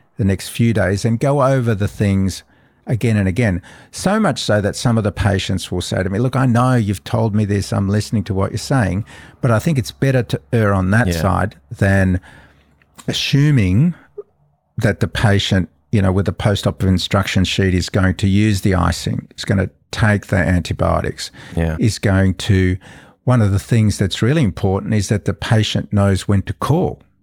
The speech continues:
Speaker 2: Yeah.
Speaker 1: You know, and I tell the patients, I said, "Listen, if you think that something is not quite right,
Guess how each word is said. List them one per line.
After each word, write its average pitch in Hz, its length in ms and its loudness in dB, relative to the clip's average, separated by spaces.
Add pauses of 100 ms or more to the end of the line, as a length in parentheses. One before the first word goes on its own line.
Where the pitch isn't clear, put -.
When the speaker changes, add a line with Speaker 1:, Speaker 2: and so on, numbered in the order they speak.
(120)
Speaker 2:
Yeah. 87 240 -2 (380)
Speaker 1:
You 104 100 2
know, 95 220 4 (440)
and 120 140 2
I 113 120 2
tell 131 280 0
the 156 100 -2
patients, 98 520 -2
I 95 100 2
said, 98 240 -2
"Listen, 104 340 0
if - 200 -2
you 101 100 2
think 101 440 -2 (1600)
that 101 220 0
something 98 480 0
is 85 200 0
not 98 160 0
quite 95 340 0
right, 117 360 2